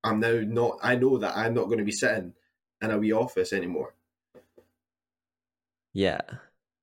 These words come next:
Speaker 2: But you're
Speaker 1: Things like
Speaker 2: tying a
Speaker 1: that.
Speaker 2: lot, yeah, you're tying a lot of your happiness to your job.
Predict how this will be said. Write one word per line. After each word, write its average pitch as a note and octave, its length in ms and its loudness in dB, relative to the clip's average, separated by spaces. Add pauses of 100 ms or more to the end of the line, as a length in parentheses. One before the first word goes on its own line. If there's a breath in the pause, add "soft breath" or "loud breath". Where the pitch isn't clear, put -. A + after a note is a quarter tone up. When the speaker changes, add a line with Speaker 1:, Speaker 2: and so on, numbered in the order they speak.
(360)
Speaker 2:
But B2 80 4
you're B2 100 8
Speaker 1:
Things A#2+ 80 0
like D3+ 160 6
Speaker 2:
tying - 100 2
a G2+ 40 4
Speaker 1:
that. A#2 60 6
Speaker 2:
lot, - 280 2 (140)
yeah, A2 360 2 (180)
you're A2 140 2
tying C#3 300 2
a A#2 40 4
lot G#2+ 260 4
of G2 100 -6
your G2 100 0
happiness F#2+ 680 -4
to - 180 -6
your E2+ 140 0
job. F2+ 380 -2